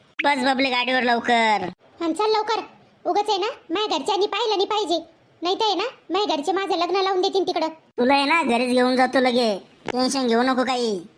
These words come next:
Speaker 1: ये हम चल पडे.
Speaker 2: अरे एवढ्या बेस्ट स्पीडने नको चालू रे बाबा, बराबर घरीच नी, नाही तर नेशील मला हॉस्पिटलमध्ये. चिंटू,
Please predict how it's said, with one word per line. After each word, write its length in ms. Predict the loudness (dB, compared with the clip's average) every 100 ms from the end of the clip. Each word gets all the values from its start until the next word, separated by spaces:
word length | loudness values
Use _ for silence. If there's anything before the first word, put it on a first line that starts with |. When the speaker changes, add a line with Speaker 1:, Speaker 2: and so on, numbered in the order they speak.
| -12 _ -14 -4
Speaker 1:
ये 220 | 0 0
हम 240 | 0 -4 -4 -4
चल 220 | -2 0
पडे. 580 | -2 -2 -2 -2 -2 -4 -8 _ -6
Speaker 2:
अरे 160 | 0 2
एवढ्या 180 | 2 0
बेस्ट 200 | -2 0
स्पीडने 320 | -2 2 0
नको 180 | 0 -2
चालू 240 | -2 0
रे 160 | 0 -2
बाबा, 400 | -2 -4 -4 -6 -10 _ _ _ _ -8
बराबर 380 | -6 -4 -4
घरीच 320 | -2 -2 -2 0
नी, 160 | 0 -2 -14 _
नाही 160 | -6 -2
तर 60 | -2
नेशील 380 | 0 0 0
मला 220 | 0 -2 -6 -8 -8
हॉस्पिटलमध्ये. 640 | -2 -2 0 0 0 -2 -6 _ _ _ _ _ _ _ _ _ _ _ _ _ -4
चिंटू, 240 | -2